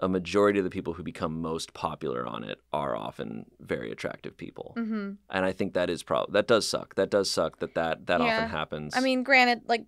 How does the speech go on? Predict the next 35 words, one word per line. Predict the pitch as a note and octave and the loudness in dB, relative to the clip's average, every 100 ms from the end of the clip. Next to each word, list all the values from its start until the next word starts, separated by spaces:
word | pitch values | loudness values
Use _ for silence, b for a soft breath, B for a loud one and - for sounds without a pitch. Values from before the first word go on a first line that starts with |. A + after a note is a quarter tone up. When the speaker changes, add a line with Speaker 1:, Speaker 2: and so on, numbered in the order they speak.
| _ | _
Speaker 2:
the | A#3 | -4
top | A#3 A#3+ A3 | 2 0 0
TikTokers | - A3 A3 G#3 G#3 G#3+ | -6 -4 -6 -2 -2 0
right | G3+ | -2
now | G3+ | -2
are | G3+ F#3+ | -4 -6
under, | G3 G3 G3 - | -6 -6 -8 -6
they're, | G3+ G3 | -2 -2
like, | F3+ - | -2 -6
kids. | - G#3 - - - _ - | -6 -6 -6 -8 -10 _ 4
Speaker 1:
I'm | C3+ | 6
thinking | C#3 D3 | 6 8
back | A#2+ A2+ | 10 10
on | G#2+ F#2 | 6 2
Vine | E2+ E2 E2+ F2+ G2 - | 0 2 0 -2 -6 -8
and, | F2+ F2+ | -4 -2
like, | E2 E2 - | -2 -2 -2
you | A#2+ | 0
know, | F#2+ F2+ F2+ | 2 0 2
the | |
Speaker 2:
Yeah, | D#4 D4+ | 6 8
I | |
Speaker 1:
to-, | C4+ | 10
Speaker 2:
mean, | - | 8
Speaker 1:
the | |
to- | - | 8
Speaker 2:
com-, | C4+ E4 F#4 A#3 | 12 12 10 4
the | C#4+ | 2
thing | E4+ | 4
with | F4 B3 | 2 8
that | C4 C#4+ | 10 10
is | C4 A3+ | 4 2
it | - | 2
was | A#3+ A3 | 2 0
comedy | - - G#3+ A#3 A3 G#3+ G3+ | 2 8 8 8 4 2 0